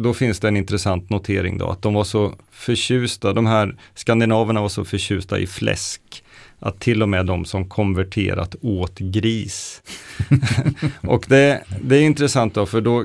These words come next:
kan man undra då, var det så att de konverterade, sa att de var muslimer för att det var lättare att bedriva handel? Jag tror det är så i de här Bagdad, vikingarna som är i Bagdad s-, säger att de är kristna,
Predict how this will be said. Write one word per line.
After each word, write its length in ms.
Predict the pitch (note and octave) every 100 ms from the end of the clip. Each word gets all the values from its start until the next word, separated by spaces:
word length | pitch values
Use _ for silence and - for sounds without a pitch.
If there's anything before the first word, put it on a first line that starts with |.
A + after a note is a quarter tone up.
| -
kan 160 | C3 A#2
man 160 | A#2
undra 320 | A#2 G#2 G2
då, 120 | F#2+ F#2
var 340 | F2+ A2+ B2
det 120 | B2
så 120 | G#2+
att 80 | F#2+
de 140 | G2 F#2
konverterade, 760 | G2+ F#2+ F2+ G#2 G2+ F#2 F#2
sa 280 | F#2 A#2 A2
att 120 | A2
de 140 | G#2+ G2+
var 100 | F#2+
muslimer 600 | G2 F#2 G2+ F#2 F#2 F2
för 180 | - F#2+
att 140 | F2+
det 60 | F#2+
var 100 | F#2+
lättare 460 | G2 F#2 - G2+
att 120 | F#2 F#2+
bedriva 360 | G2 G2 F#2+
handel? 440 | F#2 G#2+ A2+ G#2+ G#2
Jag 120 | G#2
tror 200 | - C3
det 80 | C3
är 60 |
så 140 | A2+ G#2+
i 40 |
de 140 | G2+
här 100 | G2+
Bagdad, 680 | F#2+ G#2 G#2 F2+ F#2 F#2 F2+ -
vikingarna 580 | A2+ G#2 G#2 F#2+ F#2+ F2+
som 160 | G2+
är 40 | F#2+
i 40 |
Bagdad 420 | F2+ F#2+ F#2+ G2
s-, 160 | F2+ - - -
säger 400 | - G2 F2+ F2+
att 120 | F2
de 140 | F#2+
är 60 | F2+ -
kristna, 720 | G2+ G2+ - - - G2+